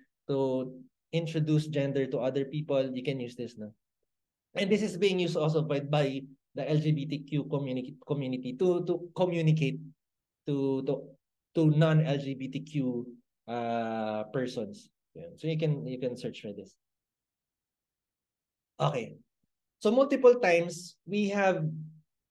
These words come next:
mentioned the word intersectionality. So I'm going to use this just to emphasize the connection between photography and gender.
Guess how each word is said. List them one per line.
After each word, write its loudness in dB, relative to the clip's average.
mentioned 2
the 6
word 6
intersectionality. -2
So 0
I'm 2
going 4
to -6
use -2
this 0
just 2
to -4
emphasize 4
the 4
connection 2
between -6
photography -4
and -4
gender. -8